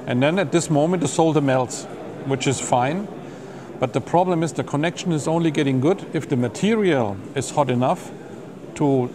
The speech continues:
do the attachment. Otherwise you get what is called a cold soldering. The solder is hot enough to melt, but it's not attaching to the metal.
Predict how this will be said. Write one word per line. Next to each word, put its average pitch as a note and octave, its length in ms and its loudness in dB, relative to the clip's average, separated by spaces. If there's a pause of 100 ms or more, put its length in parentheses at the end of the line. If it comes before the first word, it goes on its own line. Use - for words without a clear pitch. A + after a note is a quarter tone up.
(200)
do D#3 140 4
the D3+ 120 4
attachment. B2 760 -2
Otherwise E3+ 500 2
you D3+ 80 -4
get D3 160 0
what C#3+ 140 2
is C#3 100 0
called C#3+ 300 0
a - 20 0
cold D3+ 400 2
soldering. F3 640 0 (380)
The C3+ 80 0
solder E3+ 340 4
is C3+ 140 0
hot D3+ 160 4
enough G3 300 0
to B2 100 2
melt, D#3 400 2 (640)
but C3+ 120 4
it's C3 160 0
not D#3+ 160 2
attaching D#3 520 0
to D#3 100 4
the C3+ 80 4
metal. C3 360 2